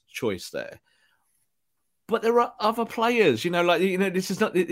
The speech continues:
it's not the only centre-back in Europe. Now, talking about the centre-forward position, Darwin Núñez obviously is, there's, there's a lot of smoke there. We know that Darwin Núñez wants to come to England. Will he come to United? Still not a hundred percent sure.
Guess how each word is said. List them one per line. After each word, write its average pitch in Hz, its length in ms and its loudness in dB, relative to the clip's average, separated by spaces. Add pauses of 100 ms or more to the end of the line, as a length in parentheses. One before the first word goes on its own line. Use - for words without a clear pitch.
(140)
it's 175 120 2
not 220 120 0
the 185 100 0
only 196 140 2
centre-back 151 480 -2
in 156 140 0
Europe. 170 460 -4 (440)
Now, 143 140 0
talking 214 200 -2
about 175 120 4
the - 80 -2
centre-forward 202 420 0
position, 104 600 -8 (520)
Darwin 143 300 6
Núñez 139 280 -2
obviously 123 280 -2
is, 120 100 -4
there's, 113 280 -4
there's 104 420 -6
a 107 80 -6
lot 113 180 -2
of 98 100 -12
smoke 107 340 -6
there. 139 200 2
We 107 140 -4
know 120 460 0 (100)
that 110 260 -4
Darwin 104 240 -2
Núñez 104 220 -6
wants 135 280 -2
to 135 60 -6
come 151 400 -2
to 143 160 -4
England. 143 360 -4
Will 156 100 0
he 160 80 -2
come 156 160 -4
to 151 160 -4
United? 143 640 -2 (340)
Still 131 240 -4
not 123 160 -4
a 95 40 -8
hundred 123 220 -6
percent 101 280 -8
sure. 143 420 -4